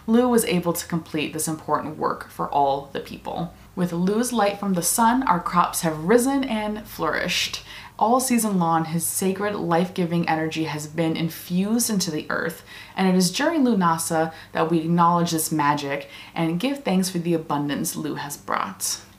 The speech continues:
How to celebrate Lammas. Doing some near effortless Lunasa activities is a great way to celebrate the summertime. They don't need to be extravagant or fancy, but of course you can always get as fancy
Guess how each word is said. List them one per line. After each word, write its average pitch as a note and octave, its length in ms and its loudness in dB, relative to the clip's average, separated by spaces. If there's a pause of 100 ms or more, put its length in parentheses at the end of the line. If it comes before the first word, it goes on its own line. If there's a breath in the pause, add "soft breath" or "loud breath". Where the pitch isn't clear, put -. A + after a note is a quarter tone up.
(180)
How A3 400 0
to A3 260 -2
celebrate A3+ 560 0
Lammas. - 720 0 (120)
Doing D4+ 240 2
some G#3 360 2
near A#3+ 340 2
effortless E3 680 -2
Lunasa E3+ 600 4
activities D#3 500 -2
is D#3 120 -2
a E3 40 2
great D#3+ 300 2
way D3+ 140 2
to D3+ 60 -2
celebrate C3 460 0
the C3 60 -8
summertime. - 800 -2 (340 loud breath)
They F3+ 100 2
don't C4 160 0
need C4+ 140 0
to C#4+ 80 -4
be B3+ 180 -2
extravagant F#3 1000 0 (300 loud breath)
or A3+ 140 4
fancy, E3+ 720 -2
but F3+ 160 -2
of A3 140 -2
course G#3 400 0
you G3 60 -4
can F#3+ 200 -2
always F#3 460 2
get D#3 380 0
as D#3+ 240 -2
fancy C#3+ 640 -4